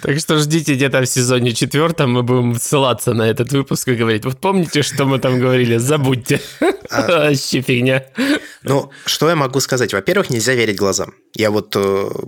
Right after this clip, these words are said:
Speaker 2: когда начал изучать тему экспозиции, у меня появилась среднеформатная камера, она достаточно медленно снимает, и в ней не было никакого экспонометра, и я понял, что наконец-то, наверное, мне нужно взять внешний экспонометр,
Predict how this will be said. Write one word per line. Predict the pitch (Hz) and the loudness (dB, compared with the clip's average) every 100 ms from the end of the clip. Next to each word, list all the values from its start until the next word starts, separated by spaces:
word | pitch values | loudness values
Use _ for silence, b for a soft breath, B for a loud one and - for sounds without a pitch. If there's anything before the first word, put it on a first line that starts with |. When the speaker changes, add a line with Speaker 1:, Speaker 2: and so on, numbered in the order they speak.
| - | -6
Speaker 2:
когда | 120 110 113 | -4 0 0
начал | 104 113 - 95 - - | 0 0 -2 -4 -6 -8
изучать | 107 107 107 117 95 - - | -6 -4 -2 -2 -2 -6 -4
тему | 110 98 | -2 0
экспозиции, | 95 - 107 180 226 117 98 | -2 0 0 0 0 -2 -2
у | - | -2
меня | 101 | -2
появилась | 104 113 107 | 0 0 0
среднеформатная | - 110 104 113 120 113 113 | 0 -2 -2 -2 -4 -2 -4
камера, | - 240 117 | -4 -4 -2
она | 101 104 | -2 -2
достаточно | 110 120 110 - | -2 -2 -2 -2
медленно | 117 131 107 95 92 | 0 0 0 -2 -2
снимает, | - 95 117 165 - B B B | -4 -2 -2 -4 -6 B B B
и | 113 | -2
в | 117 | 2
ней | 123 | 2
не | 135 | 2
было | 107 95 | 2 2
никакого | 98 101 117 127 98 | 2 0 -2 -2 -2
экспонометра, | 98 - 113 202 - 110 | -2 -2 -2 -2 0 -2
и | 110 | 0
я | 131 | -2
понял, | 139 139 120 | 0 0 0
что | - 113 | -2 -4
наконец-то, | 107 107 139 156 117 | -2 -2 -2 -2 -2
наверное, | 98 95 120 117 98 | 0 0 0 0 0
мне | 104 | 0
нужно | 113 113 101 | 0 0 0
взять | 98 101 90 - - | 0 -2 -4 -10 -10
внешний | 101 98 113 104 - 90 | -8 -4 -2 -2 -2 -6
экспонометр, | - 104 185 151 98 | -4 -2 -2 -2 -4